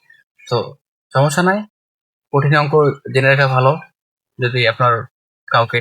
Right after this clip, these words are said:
ঠেকানোর ইচ্ছা থাকে, তাহলে আপনারা just এই অঙ্ক দিয়ে একটু বাজাইয়া দেখতে পারেন যে আসলে পারে কিনা। তো আজকের ভিডিওটি এখান পর্যন্ত শেষ। যদি ভালো লেগে থাকে, তাহলে অবশ্যই চ্যানেলটা সাবস্ক্রাইব করবেন এবং বন্ধুদের সাথে শেয়ার করবেন।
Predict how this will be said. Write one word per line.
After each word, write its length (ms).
ঠেকানোর 400
ইচ্ছা 200
থাকে, 280
তাহলে 180
আপনারা 240
just 280
এই 60
অঙ্ক 160
দিয়ে 140
একটু 220
বাজাইয়া 340
দেখতে 160
পারেন 280
যে 80
আসলে 220
পারে 200
কিনা। 240
তো 60
আজকের 280
ভিডিওটি 340
এখান 240
পর্যন্ত 300
শেষ। 300
যদি 240
ভালো 260
লেগে 240
থাকে, 180
তাহলে 240
অবশ্যই 440
চ্যানেলটা 320
সাবস্ক্রাইব 540
করবেন 260
এবং 160
বন্ধুদের 400
সাথে 220
শেয়ার 280
করবেন। 320